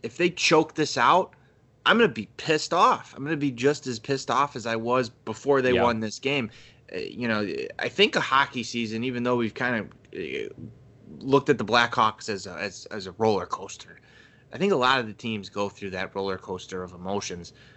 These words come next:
Speaker 1: But if, if tomorrow is a loss, it's like a giant drop for me on this roller coaster because, like I said, this should be a milestone game. And you're going in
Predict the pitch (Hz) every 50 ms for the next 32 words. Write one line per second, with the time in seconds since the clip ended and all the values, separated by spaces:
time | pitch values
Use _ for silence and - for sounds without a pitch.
0 | - _ _ _ - 131 127 127 123 - - _ _ _ _ _ _ _ _ _
1 | _ _ _ _ _ _ _ _ _ _ _ _ _ _ _ _ _ - - -
2 | - - - - - _ _ - 151 147 - - - _ - - 147 139 135 156
3 | 196 233 269 285 269 240 220 160 147 131 120 117 113 123 131 143 151 151 - -
4 | - - _ _ _ _ _ _ _ _ _ _ _ - 170 196 190 - 247 226
5 | - - 120 98 110 131 120 120 107 90 82 - 104 101 104 107 110 - - 107
6 | 92 87 90 87 90 92 90 85 82 - - 98 98 95 90 87 - - 87 85
7 | 85 - - - 92 90 85 95 95 - 120 113 110 107 95 - - - - -
8 | - _ _ _ _ _ _ _ - 143 - - 135 - - - 190 156 - -
9 | - - 143 - - 175 143 185 175 135 131 139 151 147 131 - - - 135 117
10 | 110 107 110 147 156 113 82 64 - _ _ _ _ _ _ _ _ - 131 139
11 | 139 127 117 147 170 202 202 165 135 131 131 131 127 127 123